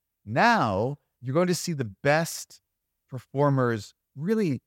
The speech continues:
uh, rise to the top from around the world. So if someone is a great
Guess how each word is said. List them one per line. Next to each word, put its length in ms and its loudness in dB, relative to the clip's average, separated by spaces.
uh, 140 2
rise 380 0
to 60 -12
the 60 -2
top 400 -4
from 120 -6
around 300 2
the 100 0
world. 480 -2
So 400 2
if 100 -4
someone 220 2
is 80 0
a 60 -2
great 540 0